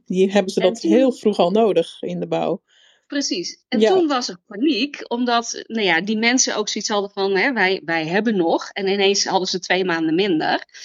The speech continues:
Speaker 2: Dus zij hebben, eh, ook bij een, ehm, eh, ik weet niet of het een interieurarchitect of ontwerper, maakt niet uit. Maar in ieder geval, eh, ergens een offerte opgevraagd. Ehm,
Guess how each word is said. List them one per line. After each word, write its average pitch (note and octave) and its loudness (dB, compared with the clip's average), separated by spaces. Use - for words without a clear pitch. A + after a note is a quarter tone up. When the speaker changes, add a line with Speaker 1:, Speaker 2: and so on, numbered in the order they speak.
Speaker 2:
Dus B3+ 0
zij B3+ 2
hebben, A3+ 0
eh, F#3+ -2
ook G3+ -4
bij A#3 0
een, G3+ 0
ehm, F3+ 2
eh, F3 -2
ik F3 -4
weet F#3 0
niet F3+ 0
of - -4
het - -10
een F3 -2
interieurarchitect F#3 -2
of F3 -10
ontwerper, E3 -2
maakt F3+ 0
niet D#3+ -4
uit. A3+ 0
Maar G#3+ -2
in B3 2
ieder C4+ 2
geval, G3+ 0
eh, F#3+ 0
ergens G3 -2
een F3+ -4
offerte B3 -4
opgevraagd. A3+ -2
Ehm, F#3+ 0